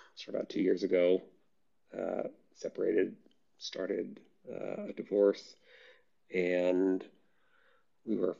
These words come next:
full-time R Ving at the time, taking a bit of sabbatical after second kid was born. So, like, moved cross country, um,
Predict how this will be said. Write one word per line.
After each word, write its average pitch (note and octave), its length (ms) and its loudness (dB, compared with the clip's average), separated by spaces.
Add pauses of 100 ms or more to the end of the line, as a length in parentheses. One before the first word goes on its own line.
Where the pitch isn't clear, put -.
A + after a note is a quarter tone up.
(140)
full-time G#2 400 2
R G2+ 140 8
Ving G2 260 8
at G2 100 6
the - 80 -2
time, F#2 400 -2
taking G2 480 -4
a - 40 -6
bit - 140 -6
of F2 80 -6
sabbatical F#2 540 -2
after F#2+ 520 -4 (220)
second - 360 -8
kid - 320 -2 (100)
was F2+ 120 -8
born. F#2 420 2
So, - 300 -2
like, - 220 -6
moved A#2+ 240 4
cross A#2 220 0
country, G2 720 2 (680)
um, G2 520 -2